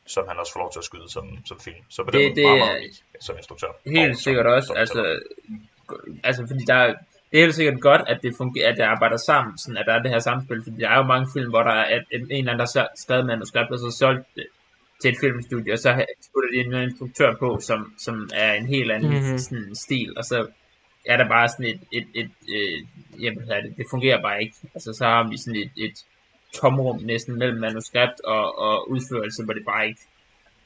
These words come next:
Speaker 2: øh, de, ja, de spiller ikke sammen.
Speaker 1: Mhm.
Speaker 2: Så, så det er virkelig, altså, nogle af de instruktører, det, der er jo, der er jo flere, altså sådan, som ikke nødvendigvis skriver selv, men som arbejder sammen med, så har de en eller anden samarbejdspartner og sådan noget, og det er jo ofte det,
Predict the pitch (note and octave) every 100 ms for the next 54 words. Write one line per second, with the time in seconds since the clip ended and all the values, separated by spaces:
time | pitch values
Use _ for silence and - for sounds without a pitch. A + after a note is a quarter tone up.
0 | _ _ - A#2 G#2+ G2+ F#2+ - B2+ _
1 | _ _ - G#2 - _ _ - F#3+ -
2 | B2 A#2+ - B2 G#2 G#2+ A#2 - C#3 C3
3 | D3+ D3+ C#3+ D3+ C#3+ A#2 - A2+ A2 G#2+
4 | - G#2+ - B2 A#2 C3+ C3 B2 - A#2+
5 | C#3 A2 G#2+ A#2 G2+ _ _ - C3 E3+
6 | - - B2 D3+ D3+ D#3 B2 A#2 A#2+ A#2+
7 | A2 - _ _ _ - C3+ C3+ C#3 C3
8 | B2+ D#3 C3 B2 C3+ A#2+ A#2 A#2 B2+ A2+
9 | G#2 A2+ A#2+ - C#3+ B2 G#2 G#2+ G#2+ A2
10 | A2+ B2+ C3+ A#2+ A#2 A2+ A2 A2+ A2 B2
11 | A#2+ A#2+ A2 G2 - A2 G#2+ G2 - A2+
12 | G#2+ B2 A2+ A#2 - A2